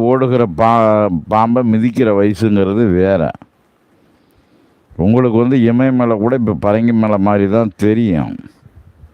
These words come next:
ஆனாலும் அந்த பொதுமக்களுக்கு இடையூறு, சமுதாயத்திற்கு ஒரு இடையூறு. நீங்க யோசிச்சு பாருங்க, அந்த வழிகாட்டுதல் தான் இருக்குது. அந்த தலைவர்கள்லாம்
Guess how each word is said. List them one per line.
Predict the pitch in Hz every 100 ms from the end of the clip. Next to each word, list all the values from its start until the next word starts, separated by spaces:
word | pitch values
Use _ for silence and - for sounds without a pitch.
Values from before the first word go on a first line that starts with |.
| - _ _ _ - - - _ - 76
ஆனாலும் | 104 107 101 104 123 87 - - -
அந்த | - 95 -
பொதுமக்களுக்கு | 120 143 151 110 104 98 76
இடையூறு, | 90 92 92 87 85 87 85
சமுதாயத்திற்கு | 90 98 110 123 117 85 90 73
ஒரு | 82 80
இடையூறு. | 78 85 85 80 76 80 82 - - - - - - - - - _ -
நீங்க | 87 87
யோசிச்சு | 107 151 156 160 123 76
பாருங்க, | 78 64 62 52 - - - - _ _ _ - - - - -
அந்த | 80
வழிகாட்டுதல் | 90 110 147 147 147 131 131 123 123 120
தான் | 123 98
இருக்குது. | 82 85 85
அந்த | 87 101 98 87
தலைவர்கள்லாம் | 107 120 143 147 123 107 104 117 135